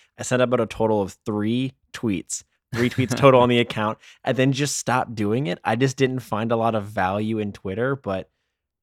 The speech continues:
Speaker 1: th-, with this, for the podcast, I'm actually finding I've got something naturally that I wanna talk about, which is the game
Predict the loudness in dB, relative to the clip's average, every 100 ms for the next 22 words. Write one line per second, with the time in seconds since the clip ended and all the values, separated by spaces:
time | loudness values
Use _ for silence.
0 | _ -10 -4 -4 -4 -4 -2 0 -2 -6
1 | -12 -16 _ -4 -2 -2 -8 0 0 0
2 | -4 -12 -12 -12 -14 -10 -6 -4 -6 -8
3 | -8 -6 -6 -6 -6 -8 _ _ _ _
4 | _ _ -4 -2 -2 -4 -4 -4 -4 -6
5 | -4 -2 -2 -4 -6 -8 -6 -2 -2 -2
6 | -6 -10 -10 -10 -12 -8 -8 -6 -10